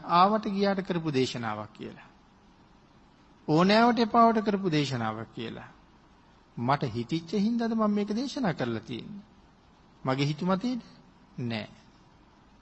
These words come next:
මම මේක දේශනා කළේ මේ කාරණාව මුලින් මමම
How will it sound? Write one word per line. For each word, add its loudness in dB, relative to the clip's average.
මම -2
මේක -4
දේශනා -4
කළේ -4
මේ 4
කාරණාව 4
මුලින් 0
මමම 0